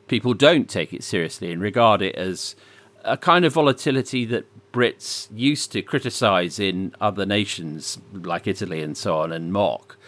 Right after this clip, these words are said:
Well, you know, look at us now. It's an embarrassment. It's a national embarrassment. It's also a sign of structural incompetence and also weakness, because I think that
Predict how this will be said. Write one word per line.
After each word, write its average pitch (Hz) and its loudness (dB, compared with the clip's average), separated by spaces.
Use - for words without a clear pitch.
Well, 127 4
you 117 2
know, 92 0
look 117 -2
at 110 -4
us 95 -8
now. 113 0
It's 131 0
an 135 6
embarrassment. 143 4
It's 107 -8
a 113 -2
national 131 -2
embarrassment. 90 0
It's 117 -6
also 143 0
a 120 -2
sign 113 2
of 98 -4
structural - 0
incompetence - -4
and 139 4
also 170 4
weakness, - -2
because 131 -4
I 147 4
think 170 0
that 139 0